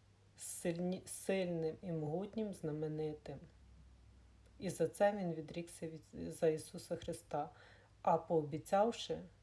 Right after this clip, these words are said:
за владу, за поклоніння йому, людські страждання, які Ватикан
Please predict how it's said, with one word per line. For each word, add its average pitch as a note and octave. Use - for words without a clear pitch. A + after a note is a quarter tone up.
за E3
владу, D#3
за C#3+
поклоніння F#3+
йому, D3
людські D#3
страждання, C#3+
які E3
Ватикан D3+